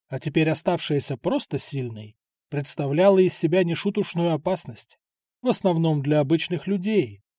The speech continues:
но некоторые экземпляры заставляли попотеть даже троих лидеров небольшой группки духов, поселившихся на лесистых склонах низких сопок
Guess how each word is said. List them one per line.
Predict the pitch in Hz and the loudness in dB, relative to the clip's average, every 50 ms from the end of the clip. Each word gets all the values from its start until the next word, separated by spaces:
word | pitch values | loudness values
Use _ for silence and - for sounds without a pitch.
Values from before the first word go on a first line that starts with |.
| _ _ _ | _ _ _
но | 151 156 156 | 0 2 2
некоторые | 147 151 175 226 220 - 175 139 - 143 139 135 131 123 127 - - | 4 4 4 4 4 2 -2 -2 0 2 2 4 4 2 0 -4 -2
экземпляры | 160 160 147 135 135 156 180 180 185 160 - 151 135 127 117 110 110 107 104 - _ _ _ _ _ | -2 -2 0 0 4 4 4 4 4 -2 -4 -4 -4 -4 -4 -6 -8 -10 -12 -16 _ _ _ _ _
заставляли | 139 123 135 147 - - 185 175 165 180 202 226 226 220 | -4 0 0 0 2 2 2 2 4 4 4 4 4 2
попотеть | - 196 190 165 180 156 - - 208 196 156 | 2 2 0 2 0 -2 2 2 0 0 2
даже | 135 160 160 139 147 156 | 0 0 0 2 0 0
троих | 151 165 160 165 170 175 - - | 0 0 2 4 2 2 2 -2
лидеров | 139 131 156 196 190 185 180 165 170 160 - - _ _ _ _ _ - | -4 -2 0 0 2 2 2 2 2 -2 -2 -12 _ _ _ _ _ 2
небольшой | 185 214 214 196 214 202 - - 233 226 | 2 4 6 6 4 4 2 0 -2 -2
группки | 175 151 165 185 175 - - 156 151 | 0 2 2 2 2 2 -2 -4 -4
духов, | 135 135 190 226 - - 196 170 - - _ _ _ _ _ | -2 0 -2 -2 0 -2 -4 -4 -4 -10 _ _ _ _ _
поселившихся | - 156 - 202 220 240 214 - - 196 - - - 175 | -6 0 0 0 0 0 -2 -2 -4 -4 -2 -2 -2 0
на | 170 170 | 0 0
лесистых | 165 160 160 - 190 165 - - 196 - - | 0 -2 0 -2 -4 -4 -2 -4 -4 -4 -4
склонах | - - - 185 196 214 202 196 185 - - | -8 -6 -2 4 4 4 4 4 2 0 -2
низких | 165 160 160 151 - - 139 120 | 0 0 0 0 -2 -8 -10 -10
сопок | - - - 196 202 202 - 180 - - | -10 -2 0 0 0 0 -2 -4 -4 -8